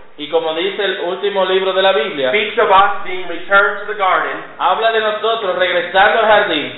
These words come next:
Speaker 2: with Christ as the tree of life.
Speaker 1: con Cristo como el árbol de la vida.
Speaker 2: Now consider
Speaker 1: Ahora
Speaker 2: three
Speaker 1: consideren
Speaker 2: things,
Speaker 1: tres cosas
Speaker 2: and then we're finished with this message.
Speaker 1: y terminamos con esta lección.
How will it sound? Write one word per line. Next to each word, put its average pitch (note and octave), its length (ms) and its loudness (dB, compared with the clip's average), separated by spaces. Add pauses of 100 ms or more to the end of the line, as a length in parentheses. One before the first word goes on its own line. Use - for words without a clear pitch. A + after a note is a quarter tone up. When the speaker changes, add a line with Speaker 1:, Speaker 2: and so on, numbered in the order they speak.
(200)
Speaker 2:
with C#3 280 -8
Christ E3+ 460 4
as D3+ 180 0
the C3+ 160 -8
tree D3 140 -6
of C#3 80 -8
life. - 180 -8
Speaker 1:
con E3+ 260 2
Cristo F#3 480 -2
como D3+ 220 -4
el D3 80 2
árbol D3+ 380 2
de C3+ 80 0
la A#2+ 120 0
vida. - 240 -10 (300)
Speaker 2:
Now C3 180 0
consider D3+ 640 -2
Speaker 1:
Ahora D3+ 180 0
Speaker 2:
three F3+ 320 0
Speaker 1:
consideren E3+ 400 2
Speaker 2:
things, - 20 -12
Speaker 1:
tres E3+ 220 0
cosas E3+ 400 -2 (180)
Speaker 2:
and B2 80 -10
then B2+ 140 -2
we're C3+ 140 -8
finished D#3+ 280 -2
with D3+ 140 -10
this D3 160 -8
message. A#2+ 240 -10
Speaker 1:
y C#3 160 -10
terminamos C#3 460 -2
con D#3 140 -2
esta D#3 180 -4
lección. D#3+ 420 -4